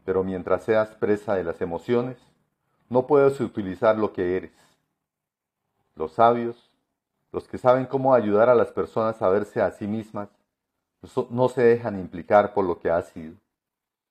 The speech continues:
No les preocupa más que el momento presente. Pueden ver el porvenir y el pasado,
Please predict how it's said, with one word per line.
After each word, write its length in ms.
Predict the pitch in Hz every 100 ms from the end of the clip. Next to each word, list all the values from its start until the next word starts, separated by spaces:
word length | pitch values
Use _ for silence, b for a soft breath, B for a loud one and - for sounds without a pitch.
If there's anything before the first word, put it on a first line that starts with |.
| _ _ _ -
No 100 | 113
les 140 | 131
preocupa 420 | - 101 123 123 117
más 220 | 117 -
que 120 | 123
el 100 | 101
momento 440 | 95 98 104 107
presente. 480 | 101 92 - 90 85 _ _ _ _ _ _ _ _ _ _ _ _ _ -
Pueden 300 | 117 131 131
ver 120 | 131
el 160 | 131 -
porvenir 560 | 104 98 95 113 127
y 120 | 127 107
el 100 | -
pasado, 580 | 92 - 110 110 104